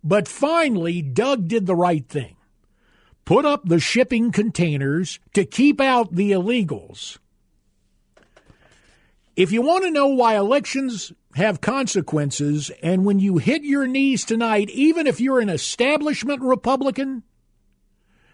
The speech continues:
you better understand what's going on. When I come back, I will share with you a story from a guy who used to be on his best behavior. I knew he was a leftist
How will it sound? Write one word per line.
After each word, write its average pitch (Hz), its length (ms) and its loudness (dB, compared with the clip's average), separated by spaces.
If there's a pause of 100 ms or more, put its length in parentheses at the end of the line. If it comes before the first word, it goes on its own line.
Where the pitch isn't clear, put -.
you 277 200 4
better 294 320 4
understand 240 880 2
what's 226 240 0
going 226 320 2
on. 170 320 0
When 240 180 0
I 349 220 2
come 277 340 -2
back, 180 480 -2 (1600)
I 269 200 2
will 277 200 2
share 294 440 0
with 247 240 0
you 180 440 2
a 165 120 0
story 202 1160 0 (1040)
from 285 260 2
a 254 80 2
guy 285 280 2
who 247 140 4
used 339 220 4
to 339 60 -2
be 330 100 2
on 269 80 0
his 175 160 0
best 262 280 -2
behavior. 214 460 2
I 180 100 6
knew 349 140 2
he 381 100 6
was 269 200 4
a 185 60 4
leftist - 760 -2